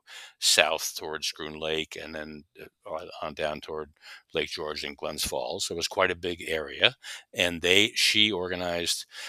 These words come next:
many other women in the area to do these, this campaigning. It was a really, um, grassroots efforts. They didn't have tons of money. There was no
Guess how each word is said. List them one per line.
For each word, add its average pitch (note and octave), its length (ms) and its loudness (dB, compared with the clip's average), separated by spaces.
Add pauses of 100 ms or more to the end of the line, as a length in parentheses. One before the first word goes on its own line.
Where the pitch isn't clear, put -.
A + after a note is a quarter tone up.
(280)
many G2+ 380 10
other F2+ 500 4 (100)
women F2 320 -2
in E2 120 -6
the D#2+ 160 -4
area D#2 460 -4 (160)
to E2+ 100 -10
do E2+ 360 -8 (1040)
these, F2+ 280 2 (240)
this E2 340 2
campaigning. E2 680 2
It - 360 -18
was - 140 -6
a E2+ 60 -4
really, E2+ 580 -2
um, D2+ 560 -8 (920)
grassroots F#2 960 4 (200)
efforts. - 440 0
They D#2+ 100 -4
didn't E2 220 -6
have D#2 400 -8 (400)
tons D#2+ 260 -2
of D2+ 80 -10
money. G2 480 4
There E2+ 100 -4
was D2 220 -12
no D#2+ 360 -8